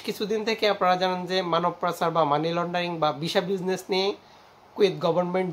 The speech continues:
zero tolerance দেখাচ্ছে। Zero tolerance দেখানোর এই পর্যায়ে বিভিন্ন বিশেষজ্ঞ বা তাদের, আহ, committee পর্যায়ে বিভিন্ন মিটিংয়ের পরে অবশেষে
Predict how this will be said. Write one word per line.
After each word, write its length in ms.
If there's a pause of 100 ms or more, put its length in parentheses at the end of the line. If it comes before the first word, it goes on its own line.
zero 160 (100)
tolerance 420
দেখাচ্ছে। 380 (1000)
Zero 400
tolerance 380 (160)
দেখানোর 460 (600)
এই 200
পর্যায়ে 400 (200)
বিভিন্ন 300 (420)
বিশেষজ্ঞ 520 (160)
বা 80 (180)
তাদের, 360
আহ, 260 (880)
committee 440
পর্যায়ে 360 (120)
বিভিন্ন 280 (280)
মিটিংয়ের 440 (100)
পরে 180 (200)
অবশেষে 420